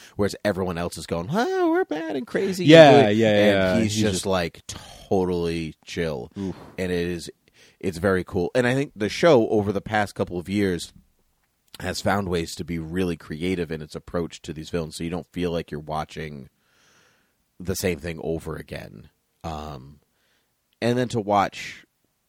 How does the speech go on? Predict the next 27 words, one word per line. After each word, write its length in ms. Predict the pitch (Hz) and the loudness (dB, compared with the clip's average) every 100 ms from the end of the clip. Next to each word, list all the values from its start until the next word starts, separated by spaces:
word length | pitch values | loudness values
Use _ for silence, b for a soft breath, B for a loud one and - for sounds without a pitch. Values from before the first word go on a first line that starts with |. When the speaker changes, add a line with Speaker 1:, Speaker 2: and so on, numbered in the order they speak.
| _ _ _ _ _ _ _ - 92 - - | _ _ _ _ _ _ _ -16 -16 -12 -6
Speaker 1:
alliances 680 | 95 82 95 95 98 98 87 | -4 -2 -4 -4 -6 -10 -10
break 340 | - 92 92 | -2 -2 -2
and 100 | 85 | -8
fold. 320 | - 90 98 | -4 -2 -2
So 100 | - | -2
if 100 | 117 | -2
you 100 | 123 | -2
like 300 | 104 107 113 | 0 0 0
that 180 | 113 92 | -2 -4
part 220 | 98 92 | -2 -4
of, 80 | 85 | -4
say, 180 | - 87 | -6 -6
like, 240 | 82 80 | -6 -10
The 80 | 87 | -8
Long 300 | 85 82 78 | -8 -8 -8
Halloween 760 | 82 80 78 80 80 78 78 78 b b b | -10 -10 -10 -10 -10 -12 -14 -18 b b b
or 340 | - 82 80 78 | -8 -4 -4 -6
Gotham 420 | 73 80 - 80 | -4 -4 -4 -10
Central 400 | - 78 - 76 | -10 -10 -8 -10
or 140 | 76 78 | -10 -10
these 180 | 80 | -12
different 280 | - 80 76 | -10 -12 -12
comics, 380 | - 80 76 - | -12 -10 -10 -10
like, 140 | 76 - | -10 -4
that's 220 | 90 - | -4 -4
what 140 | - | -10
you're, 180 | 82 76 | -8 -10